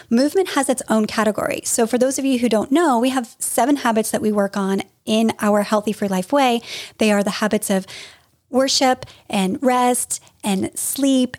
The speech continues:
and hydrate and movement, eating healthy and exercising. Movement has its own habit, its own category on our body, mind, spirit framework. So what is movement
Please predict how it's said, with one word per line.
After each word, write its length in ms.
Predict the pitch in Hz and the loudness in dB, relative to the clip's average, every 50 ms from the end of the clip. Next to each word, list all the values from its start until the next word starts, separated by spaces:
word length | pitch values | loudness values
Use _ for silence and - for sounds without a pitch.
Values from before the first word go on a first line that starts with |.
| _ - - | _ -8 -8
and 160 | 202 196 - | -6 -6 -6
hydrate 760 | - - - 294 277 269 254 - 277 262 254 254 - - _ - | -8 -4 -2 0 0 0 0 0 2 2 2 2 0 -4 _ -8
and 180 | - 208 196 196 | -4 -2 0 2
movement, 640 | 220 254 269 247 - 254 247 240 233 - - - _ _ _ _ _ - | 2 2 2 0 0 0 0 0 -2 -2 -6 -10 _ _ _ _ _ -4
eating 340 | - 262 262 240 254 247 247 | -2 0 0 0 0 0 0
healthy 500 | 220 - 247 220 220 - 233 226 214 - - | 0 0 -2 -2 -2 -2 -2 -2 -4 -4 -2
and 240 | - 233 262 277 254 - | 0 0 2 2 2 0
exercising. 840 | 214 214 214 - - 220 196 - - - - - - - - - - _ _ _ _ _ - - - - | -2 -4 -2 -2 -2 -2 -2 -2 -2 -4 -4 -4 -4 -6 -6 -8 -10 _ _ _ _ _ -20 -20 -12 -4
Movement 460 | - 240 269 294 302 311 359 302 - - | 0 0 2 2 2 0 0 0 0 -2
has 120 | 277 262 | -2 0
its 160 | 262 247 - - _ - | 0 -2 -2 -6 _ -2
own 440 | 226 240 247 254 254 262 262 247 247 _ _ _ _ _ _ _ _ _ _ - | 0 2 2 2 2 2 0 0 -4 _ _ _ _ _ _ _ _ _ _ -10
habit, 400 | - - - 277 277 233 - - | -6 0 2 2 2 2 2 0
its 160 | 214 - - - | 0 -4 -4 -2
own 280 | - 254 262 269 277 285 - | 0 0 2 2 0 0 -2
category 640 | - - - - 254 262 254 - 233 214 208 208 202 - | -6 -8 -4 -2 0 0 0 0 0 0 0 0 0 -2
on 160 | 220 208 208 | -2 -2 -2
our 300 | - - 214 208 202 202 | 0 0 0 0 0 0
body, 280 | 196 - 214 208 214 220 | 0 0 -2 0 0 0
mind, 220 | 214 214 214 208 | 2 0 0 -2
spirit 280 | - - 208 185 - - | -2 -2 -2 -4 -2 -2
framework. 500 | - 226 220 220 208 185 185 - - - - - - - | -2 0 2 2 2 0 -2 -4 -8 -12 -18 -20 -18 -10
So 640 | - - - - 254 247 240 247 240 240 233 233 233 - - - - _ _ _ _ _ _ _ _ _ _ _ - | -8 -4 0 0 2 4 4 4 4 4 2 0 0 -4 -10 -20 -20 _ _ _ _ _ _ _ _ _ _ _ -4
what 160 | 247 254 277 | -2 0 2
is 200 | 311 339 370 - | 2 2 2 2
movement 520 | - 208 190 190 - - 185 185 190 - | 2 0 0 0 -2 -4 -4 -4 -4 -6